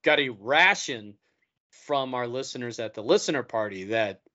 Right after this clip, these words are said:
we definitely have to do a part two of the sports movies because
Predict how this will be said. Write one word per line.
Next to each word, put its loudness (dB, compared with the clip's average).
we -6
definitely 6
have -2
to -6
do -4
a -6
part 0
two -4
of -8
the -6
sports -4
movies -2
because -4